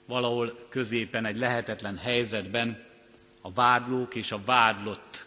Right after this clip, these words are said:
között. Általában talán ez a szerep könnyebb volt számára, mert megjelentek a vádlók, és volt egy vádlott,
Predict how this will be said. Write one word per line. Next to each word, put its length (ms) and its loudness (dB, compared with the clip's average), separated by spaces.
között. 560 -10
Általában 640 2
talán 280 4
ez 120 -6
a 60 -6
szerep 380 -4
könnyebb 400 -2
volt 200 -6
számára, 640 0
mert 420 0
megjelentek 580 2
a 80 -4
vádlók, 540 2
és 180 -8
volt 260 -2
egy 140 -4
vádlott, 600 2